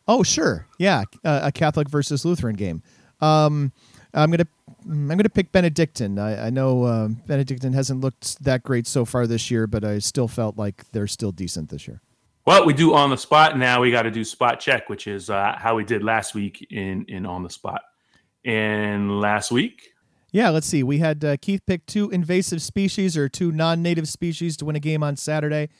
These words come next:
Speaker 1: And Keith went with the Panthers and Quakers. I appreciated the out-of-the-box thinking there. Uh, the Panthers beat Earlham, but his Quakers pick Gil-, Guilford lost to Randolph-Macon.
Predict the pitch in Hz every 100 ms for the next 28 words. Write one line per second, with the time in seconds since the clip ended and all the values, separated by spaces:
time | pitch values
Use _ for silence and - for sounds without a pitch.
0 | _ _ - 143 - 196 196 185 170 147
1 | 143 175 165 156 143 131 180 170 180 165
2 | - _ _ _ 160 165 196 175 175 156
3 | 147 156 147 143 139 139 - 170 165 160
4 | 156 151 - _ _ - 135 135 131 131
5 | 175 185 202 156 - 175 180 185 190 196
6 | 156 156 - 196 196 180 - 190 165 -
7 | 151 185 147 - 190 - 143 156 143 160
8 | - 156 156 156 147 135 147 127 -